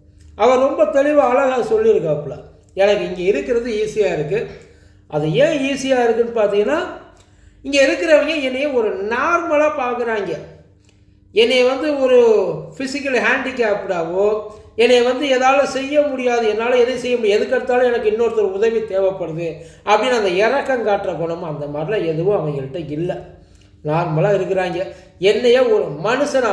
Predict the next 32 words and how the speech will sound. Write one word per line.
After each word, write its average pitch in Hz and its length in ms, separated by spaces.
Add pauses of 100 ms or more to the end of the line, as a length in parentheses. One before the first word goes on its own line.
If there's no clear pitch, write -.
(120)
பார்க்குறாங்க. 147 500 (600)
என்னைய 170 260
வேற 226 360
ஏதோ 247 400
ஒரு 190 540 (500)
வினோத 302 580
ஜந்துவால 214 800
இங்க 170 240
பார்க்கல. 165 220
ஆனா 180 180
இந்தியாவுல 208 560
அந்த 170 240
பார்வையெல்லாம் 160 520
இருக்கு. 135 320 (500)
இவ்வளோ 311 460
பிரச்சனைகள் 311 480
இருக்க 269 240
இடத்துல 277 320
இந்தியாவுல 269 500
அவர் 262 220
ஒரு 214 160
பொண்ணை 233 360
கல்யாணம் 196 420
பண்றாரு. 156 220
அதுவும் 180 240
தமிழ்நாட்டுல 190 480
ஒரு 156 120
பொண்ணை 156 240
கல்யாணம் 151 360
பண்றாரு. - 280
திருநெல்வேலிக்கு 170 560
வந்து. 135 200